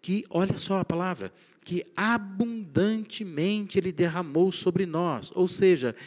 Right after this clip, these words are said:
generosamente ele derramou sobre nós, por Jesus Cristo, nosso Salvador, nosso Salvador.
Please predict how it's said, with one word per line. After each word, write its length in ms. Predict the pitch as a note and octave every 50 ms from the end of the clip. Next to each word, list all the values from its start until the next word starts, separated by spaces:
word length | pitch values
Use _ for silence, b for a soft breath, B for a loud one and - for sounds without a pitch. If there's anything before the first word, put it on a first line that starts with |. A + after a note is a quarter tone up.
| B B B B
generosamente 2000 | F3 D#3 D3 D#3 D#3 D#3+ D#3+ F3+ G#3 A3 A#3+ B3+ B3+ C4 C4 B3 B3 B3 A#3+ G#3+ G#3 G#3 G#3+ G3+ G3+ G#3 G3+ F#3 E3+ E3+ F3+ F#3+ G3 G3+ G3+ - - A#3 A3+ - b b b b b
ele 160 | b F#3+ - G3
derramou 560 | A3 G#3 G3 G#3 A3 A3+ G#3 G3 A3 C4 C4+
sobre 260 | - - G3+ E3+ E3
nós, 480 | D3+ C#3 B2 A#2 G2 E2+ D#2+ - - B B B B B
por 140 | - E3+ D#3+
Jesus 400 | C3 - F#3+ G3+ F3+ G#3+ G3 -
Cristo, 640 | - - E3+ F#3+ A3 A#3+ A#3 - - - - A2 F#2+ B B B B B
nosso 300 | - D3 C#3 C#3+ C3 - -
Salvador, 520 | - B2+ A#2 A2 A#2 A2 - - - - _ _ _ -
nosso 200 | B2 B2+ B2 -
Salvador. 600 | - B2 G#2+ A2 A2 A2 G#2 F2+ - - - -